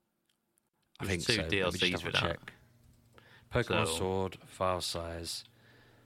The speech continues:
Speaker 2: I mean, I could tell you, I could
Speaker 1: Uh,
Speaker 2: literally
Speaker 1: yes,
Speaker 2: just
Speaker 1: it was
Speaker 2: open it up.
Speaker 1: twelve point four without the,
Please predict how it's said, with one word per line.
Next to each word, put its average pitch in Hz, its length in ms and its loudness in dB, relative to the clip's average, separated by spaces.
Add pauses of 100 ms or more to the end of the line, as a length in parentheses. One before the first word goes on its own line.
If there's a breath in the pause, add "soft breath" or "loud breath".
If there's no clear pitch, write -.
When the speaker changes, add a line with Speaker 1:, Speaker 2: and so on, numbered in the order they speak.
(340 soft breath)
Speaker 2:
I 123 40 2
mean, 120 100 2
I - 20 0
could - 180 -2
tell 135 160 2
you, 101 80 2
I - 40 0
could - 120 -4
Speaker 1:
Uh, - 40 -6
Speaker 2:
literally 110 180 2
Speaker 1:
yes, 110 140 10
Speaker 2:
just - 20 8
Speaker 1:
it 127 40 6
was 110 80 6
Speaker 2:
open 131 160 10
it - 20 12
up. 185 80 10
Speaker 1:
twelve - 20 -4
point 156 240 6
four 127 540 10 (220)
without 117 440 6
the, 98 260 -2